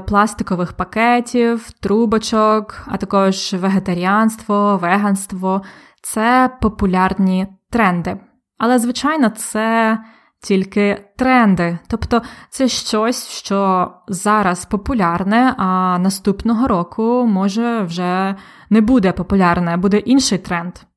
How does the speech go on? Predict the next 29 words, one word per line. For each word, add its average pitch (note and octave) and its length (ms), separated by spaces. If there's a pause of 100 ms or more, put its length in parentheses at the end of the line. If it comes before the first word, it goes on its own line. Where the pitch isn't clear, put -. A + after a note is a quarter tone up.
(420)
Крім A3 240
того, A#3 380 (400)
ці A3 420 (260)
тренди G3+ 600
популярні G#3+ 800
в F#3+ 80
Україні G3+ 800
переважно F#3+ 840
у F#3+ 460
великих G#3+ 560
містах, - 720
наприклад, F3+ 480
в - 40
Києві, G3 540 (400)
а G#3 80
також D4 500
серед G3+ 480 (140)
молодих F#3+ 640
людей. F3 440 (720)
Так, F3 380
коли A#3+ 360
ви G3+ 640 (100)
на G3+ 140
базарі G3 720
хочете G3+ 420
купити G3 720
щось F#3+ 440
у A3 80
бабусі, G#3 720